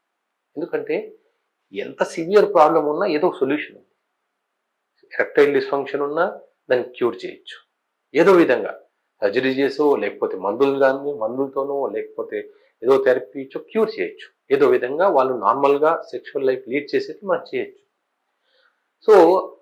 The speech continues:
అసలు ఎవరు ఈ అబ్బాయి పెళ్ళికి పనికిరాడు అనే క్వశ్చనే లేదు. So, ఎవరైనా సరే మనం వాళ్ళని ట్రీట్ చేయొచ్చు. రెండోది,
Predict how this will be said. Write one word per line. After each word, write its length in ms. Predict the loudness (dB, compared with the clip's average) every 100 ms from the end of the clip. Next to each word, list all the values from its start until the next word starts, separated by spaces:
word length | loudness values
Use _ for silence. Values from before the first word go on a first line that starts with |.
| -8 -2
అసలు 340 | 2 2 0
ఎవరు 680 | 0 2 4 4 4 0 -6 _ -2
ఈ 120 | 2
అబ్బాయి 360 | 4 4 4 4
పెళ్ళికి 380 | -2 -6 -8 -8
పనికిరాడు 760 | -6 -6 -2 0 0 -2 -4 -6 -20 _ _ _ -8
అనే 200 | -4 -2
క్వశ్చనే 600 | -2 -2 0 0 0 -4 -4
లేదు. 220 | -6 -8 -12 _ _ -4
So, 180 | -4 -2
ఎవరైనా 500 | -4 0 4 6 6
సరే 460 | 4 0 0 -2 -8 _ _ -6
మనం 160 | -4 -4
వాళ్ళని 440 | -6 -8 -6 -6
ట్రీట్ 300 | -4 -6 -6
చేయొచ్చు. 380 | -14 -18 _ -20 _ _ _ _ _ _ _ _ _ _ _ 6
రెండోది, 440 | 6 4 -2 -6